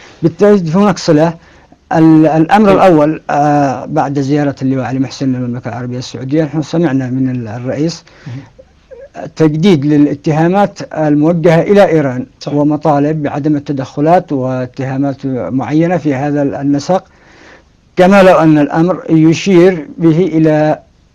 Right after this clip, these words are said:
Speaker 1: إلى محتوى ال-، الرسالة التي ذهب بها علي محسن ال-، إلى المملكة العربية السعودية.
Speaker 2: مم.
Speaker 1: تاليًا حصل ال-، اللقاء بين السفير السعودي في صنعاء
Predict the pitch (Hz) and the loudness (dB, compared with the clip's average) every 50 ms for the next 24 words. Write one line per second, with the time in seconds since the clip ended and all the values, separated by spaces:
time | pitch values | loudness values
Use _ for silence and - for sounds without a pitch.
0 | - 170 175 190 190 190 190 - - - - 180 160 151 151 - - - _ _ | -2 0 2 4 4 2 2 0 -2 0 2 2 4 4 2 0 -2 -8 _ _
1 | _ - 147 143 139 139 135 - 151 139 139 139 - 160 160 160 160 147 139 - | _ -6 -2 -2 0 0 -2 -2 -4 -4 -6 -6 -4 -2 -2 0 0 0 -2 -2
2 | 143 139 143 139 151 151 151 143 143 143 143 139 127 139 139 139 139 127 - - | -4 -2 -2 -2 -2 0 0 0 0 0 0 -2 -2 -2 -2 -2 -2 -4 -6 -8
3 | - 139 131 - - _ _ _ _ _ _ _ _ _ - 131 131 - - - | -8 -6 -6 -6 -8 _ _ _ _ _ _ _ _ _ -16 -12 -12 -10 -10 -12
4 | - - 147 147 147 143 139 143 139 - - 151 139 143 143 139 131 - 139 123 | -12 -10 -10 -6 -4 -2 0 0 0 0 -2 -2 0 0 0 0 -2 -2 -4 -4
5 | 131 139 139 143 143 - - - 160 165 143 139 120 107 - _ _ _ _ - | -4 -2 -2 -2 -2 -4 -6 -8 -6 -4 -2 -2 -4 -4 -8 _ _ _ _ -6
6 | 156 160 143 - - - - 202 214 233 226 202 180 175 190 175 147 - 160 - | -6 -6 -6 -6 -10 -4 0 2 4 6 6 6 6 6 4 4 2 0 0 2
7 | - 185 175 175 175 165 165 160 160 151 143 160 156 151 147 147 143 143 143 147 | 4 4 4 6 6 4 4 4 4 2 2 2 2 2 2 0 0 0 0 0
8 | 170 175 - 185 156 139 131 139 139 139 127 - 165 139 139 170 170 160 - - | 0 2 4 4 4 2 2 0 -2 -2 -4 -4 -6 -2 0 0 0 -2 -2 -2
9 | 147 165 175 156 165 175 165 160 - - _ - 143 127 - 156 147 131 143 165 | -2 0 0 2 0 -2 -2 -4 -8 -16 _ -10 -10 -8 -4 -4 -4 -4 -2 -4
10 | 165 | -6